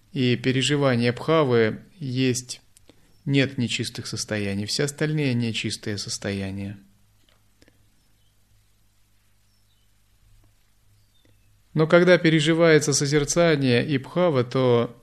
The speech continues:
все нечистые состояния начинают вытесняться. Поэтому говорят, святой всегда пребывает в экстазе или «Всегда пребывает в радости». всегда пребывает в блаженстве.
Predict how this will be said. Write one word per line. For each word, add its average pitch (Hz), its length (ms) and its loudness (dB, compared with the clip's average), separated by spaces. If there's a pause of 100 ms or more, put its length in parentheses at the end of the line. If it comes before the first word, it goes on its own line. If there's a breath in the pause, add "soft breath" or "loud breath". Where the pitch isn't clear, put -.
(460)
все 160 240 -4
нечистые 147 520 -2
состояния 147 580 0
начинают 131 520 -2
вытесняться. 110 880 -6 (760 loud breath)
Поэтому 160 300 2
говорят, 135 320 4
святой 165 440 4
всегда 143 360 -2
пребывает 131 580 -2
в 123 80 -4
экстазе 107 480 -4
или 107 140 -8
«Всегда 135 320 -4
пребывает 131 720 -2
в 117 240 -8
радости». 110 680 -4 (720 soft breath)
всегда 135 480 2
пребывает 127 560 0
в 113 80 -8
блаженстве. 107 840 -4